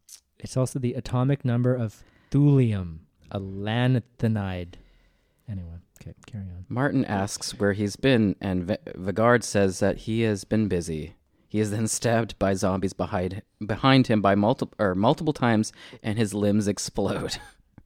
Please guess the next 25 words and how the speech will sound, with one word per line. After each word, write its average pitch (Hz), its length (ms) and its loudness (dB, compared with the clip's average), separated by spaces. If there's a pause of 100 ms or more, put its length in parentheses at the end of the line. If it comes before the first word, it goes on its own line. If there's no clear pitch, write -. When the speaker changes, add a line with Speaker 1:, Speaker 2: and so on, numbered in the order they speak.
(360)
Speaker 2:
He's, 127 180 2
like, 113 140 4
ripped 95 320 0
apart 98 360 2
by 110 420 2
Speaker 1:
Oh. - 20 -4
Speaker 2:
multiple 104 800 2
zombies 101 400 0
that 107 120 2
are 110 80 4
just 113 180 0
stabbing 110 480 2
him 101 200 -2
over 117 360 4
and 107 80 6
Speaker 1:
Yeah. 104 60 8
Speaker 2:
over 110 260 6
again. 87 300 0
Speaker 1:
That 107 60 -4
was 104 120 -6
another 107 280 -8
impressive, 104 680 -10 (320)
violent 98 480 -8
Speaker 2:
Mm-hmm. 98 540 -2
Speaker 1:
scene. 92 80 -8